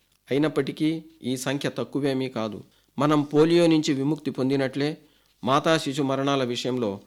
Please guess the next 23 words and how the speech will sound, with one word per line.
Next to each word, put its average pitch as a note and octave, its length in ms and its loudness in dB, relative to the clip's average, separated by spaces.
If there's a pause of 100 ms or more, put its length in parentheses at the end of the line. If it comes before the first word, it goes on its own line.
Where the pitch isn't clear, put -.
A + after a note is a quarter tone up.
(340)
టెటనస్, D3 500 -2 (560)
వాటి C#3 240 2
నుంచి D3+ 240 2
కూడా C#3+ 260 2
విముక్తి C3 380 -4
పొందాం. A2+ 420 -6 (720)
ప్రపంచం F3+ 420 2
కూడా D#3 260 2
దీన్ని C#3 280 0
గుర్తించింది. A#2+ 760 -4 (560)
కానీ D#3 420 2 (460)
ఇప్పటికీ F3+ 440 2
మన D#3 200 4
గర్భిణీలను C#3 840 2 (200)
రక్షించాల్సి C#3+ 580 0
ఉంది. A2+ 340 -4 (440)
మన C#3+ 180 0
నవజాత D#3 460 4
శిశువులను D3 680 0
రక్షించుకోవాల్సి C3+ 840 -2
ఉంది. G#2+ 360 -6 (720)
సోదర C#3 380 0
సోదరీమణులారా, B2+ 1000 0